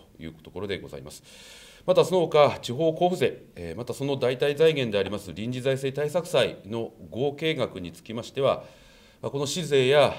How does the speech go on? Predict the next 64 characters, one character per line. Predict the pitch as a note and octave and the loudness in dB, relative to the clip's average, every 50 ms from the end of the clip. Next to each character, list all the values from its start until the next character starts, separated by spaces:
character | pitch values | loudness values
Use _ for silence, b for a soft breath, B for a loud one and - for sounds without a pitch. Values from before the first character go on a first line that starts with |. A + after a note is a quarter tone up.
| - | -6
あ、 | F2 E2+ E2 D#2+ | -6 -4 -4 -6
地 | - - F#2+ | -8 -12 -10
方 | G#2+ A2 G#2 | -10 -10 -8
消 | - - C3 | -6 -6 -6
費 | B2+ B2+ C#3 | -6 -6 -4
税 | C3 A#2+ F#2+ | -4 -4 -4
交 | - - A#2 A#2 | -4 -8 -10 -10
付 | - - | -10 -10
金 | - B2 A#2+ A#2+ | -8 -6 -4 -4
の | A#2+ A#2+ A#2+ - - | -4 -4 -4 -6 -6
増 | A#2 C3+ D3 | -6 -6 -6
収 | D3 - D#3+ D#3 | -6 -6 -6 -4
な | E3 E3+ | -4 -4
ど | D#3 C#3 | -4 -6
の | G#2+ F#2 | -6 -8
影 | - - G2+ G2+ | -6 -6 -8 -8
響 | F#2+ - G#2+ G2 | -8 -10 -10 -8
が | G2 G2+ G2 | -6 -6 -8
ご | F#2+ G2 F#2 | -8 -8 -6
ざ | F2+ G2+ | -6 -6
い | G2+ G2 | -6 -6
ま | G#2+ | -6
す | A2 - G2+ | -10 -10 -10
の | E2+ D2+ | -12 -10
で、 | C#2+ - F2 - - - B B B B B B B B B B | -8 -8 -8 -8 -10 -16 B B B B B B B B B B
え | F2 F2 - | -6 -4 -2
ー、 | - | 2
合 | G#2 A2+ | 2 4
わ | D3 C#3 | 4 2
せ | C3+ B2+ | 0 -2
て | - - C3+ B2+ A2 | -2 0 0 0 0
二 | B2 D#3 | 0 0
億 | E3+ - A#2 F#2+ | -2 -2 -2 -4
五 | E2 F#2+ | -6 -6
千 | F2 C3 C#3+ D#3 | -4 -2 -2 -2
万 | E3 E3 E3 | 0 -2 -2
円 | F3+ F#3 | -2 -2
以 | |
上 | D#3+ C#3 B2 A#2 | -2 -2 -2 -2
の | C3 B2 | -2 -4
減 | F#2+ - G2 A2 B2 D#3+ | -4 -4 -4 -2 -2 0
額 | E3 D#3 D#3+ D#3 C#3+ - - - - - | 0 -2 -2 -4 -8 -10 -12 -16 -14 -8
と | - C3+ C3 - - | -4 -4 -4 -4 -4
な | B2 C3+ | -4 -2
る | B2 A2 - - - | -2 -4 -4 -8 -12
見 | D#2+ E2 | -16 -14
通 | D#2 F2 E2+ | -12 -12 -12
し | E2 - - | -10 -10 -8
を | G#2+ A2+ G2+ - | -8 -8 -8 -10
立 | E2+ D2+ E2 D2+ | -12 -14 -16 -12
て | |
て | - F#2+ F#2 - - - - | -8 -8 -8 -8 -8 -12 -18
お | D2+ | -16
り | C#2+ | -16
ま | C#2+ D#2+ | -16 -16
す。 | - - B B B B B B B B B B B B B B | -16 -18 B B B B B B B B B B B B B B
え | G2 G2+ G2+ G2+ G#2 G2+ G2+ F#2+ | -2 0 2 2 2 2 0 -2
ー、 | |
地 | G2 - - | -4 -4 -4
方 | G#2 A2+ A#2+ A2+ - G2+ | -2 0 0 0 -2 -2
譲 | G2 G2+ B2 C3+ | -2 0 2 2
与 | D3 D#3+ | 2 2
税 | C#3 A2+ G#2+ F#2+ | 2 2 2 2
や、 | E2+ D#2+ | 0 -2